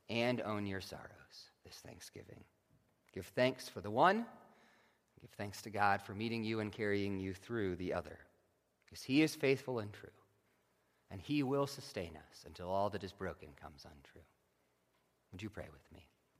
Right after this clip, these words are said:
God and Father, I just acknowledge to you that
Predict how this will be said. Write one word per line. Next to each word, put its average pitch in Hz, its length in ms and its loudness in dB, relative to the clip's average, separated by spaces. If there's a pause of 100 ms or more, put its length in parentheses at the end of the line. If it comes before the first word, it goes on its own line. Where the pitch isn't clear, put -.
(1800)
God 120 200 8
and 90 120 0
Father, 90 360 2 (200)
I 107 120 -4
just 107 180 -4
acknowledge 104 640 4
to - 100 -8
you 95 340 -2
that 78 180 -8